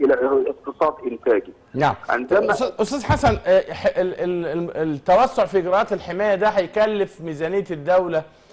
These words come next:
Speaker 2: حداشر مليار جنيه، هينزلوا للمواطنين وهينزلوا في السوق. كيف سيؤدي ذلك إلى مزيد من، آه، الحياة الأفضل للمواطنين في الفترة القادمة؟
Speaker 1: بالفعل كما تفضلت وذكرت أن حضرتك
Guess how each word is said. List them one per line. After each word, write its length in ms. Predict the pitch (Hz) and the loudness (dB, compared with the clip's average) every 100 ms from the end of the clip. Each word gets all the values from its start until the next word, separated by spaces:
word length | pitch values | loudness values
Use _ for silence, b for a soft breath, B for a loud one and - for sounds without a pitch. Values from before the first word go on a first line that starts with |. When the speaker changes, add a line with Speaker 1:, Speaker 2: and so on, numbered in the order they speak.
| b b | b b
Speaker 2:
حداشر 640 | - 143 139 190 185 180 160 | -10 -4 2 2 2 -2 -2
مليار 680 | 147 139 135 151 160 156 143 | -2 -2 2 4 6 4 2
جنيه، 500 | 107 123 135 127 92 87 | -4 -4 -2 -4 -6 -8
هينزلوا 600 | 104 123 113 123 170 147 | -6 -6 -6 -4 -4 -2
للمواطنين 960 | 135 151 143 135 135 135 - 139 151 139 | 2 2 0 0 2 2 0 -6 -6 -4
وهينزلوا 500 | 123 123 117 147 127 | -4 -4 -6 -6 -6
في 100 | 135 | -8
السوق. 340 | - 156 143 b b b _ | -12 -8 -8 b b b _
كيف 340 | 208 220 190 | -4 2 2
سيؤدي 420 | - 175 170 180 170 | 4 2 2 2 2
ذلك 380 | 196 185 170 | 4 2 2
إلى 180 | 151 147 | 2 2
مزيد 480 | 143 135 160 185 135 | 2 -2 -2 -4 -4
من، 380 | 143 170 180 139 - b b b _ | -4 -4 -4 -6 -10 b b b _
آه، 440 | 143 151 156 - | 0 2 2 2
الحياة 640 | 160 - 165 185 196 196 156 | -2 -2 0 4 4 4 0
الأفضل 720 | 160 - 196 208 160 156 151 | -4 2 2 2 2 2 2
للمواطنين 680 | 151 147 147 143 151 165 175 | 0 2 2 2 -2 -4 -4
في 80 | |
الفترة 440 | 143 117 147 - 110 | -6 -2 -2 0 -6
القادمة؟ 440 | 90 - 92 - - B B - - | -6 -8 -8 -10 -16 B B -4 0
Speaker 1:
بالفعل 540 | 143 294 233 226 208 - | 0 0 2 2 0 -2
كما 180 | 208 | 0
تفضلت 640 | 185 160 - 151 170 170 151 | 0 0 -2 0 -2 0 0
وذكرت 640 | 127 131 147 139 - - | 0 0 0 0 -4 0
أن 340 | 151 170 175 | 4 4 4
حضرتك 540 | 165 131 151 180 165 | 2 0 2 0 2